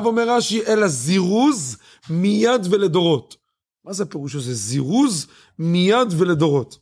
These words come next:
אתה מדבר פה עם עם ישראל במדבר, מה זה מיד וגם לדורות? מה הסיפור? אומר הקדוש ברוך הוא, אני נותן פה טיפ לדור המדבר, אבל הטיפ הזה נכון לכל אחינו היהודים. בכל הדורות, בכל פעם שיש אתגר,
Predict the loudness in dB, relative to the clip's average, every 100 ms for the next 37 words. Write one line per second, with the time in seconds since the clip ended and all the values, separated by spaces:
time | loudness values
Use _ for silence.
0 | _ -12 -6 -2 -2 0 0 0 0 -2
1 | -4 -2 -4 -4 -2 0 0 -2 -2 -2
2 | -2 2 2 0 -2 -2 0 0 0 -2
3 | -2 -2 -6 -8 -4 -4 -4 -10 -16 -20
4 | _ _ _ _ _ _ _ -20 _ 0
5 | 2 2 2 2 2 0 0 0 0 0
6 | -2 -2 -4 -2 -2 -2 -2 0 0 0
7 | 0 2 2 0 -4 -4 0 -2 -4 -6
8 | -4 -4 -4 -2 -2 -2 0 2 2 2
9 | 2 2 2 2 0 0 0 -2 -4 -6
10 | -4 -4 -2 -2 -2 -4 -10 -14 _ _
11 | _ -20 -4 -2 2 2 2 2 0 -4
12 | -12 -20 _ _ _ -20 -20 -4 -2 2
13 | 2 2 0 0 0 -6 -18 _ _ _
14 | _ _ _ _ -4 0 2 2 -2 0
15 | 0 0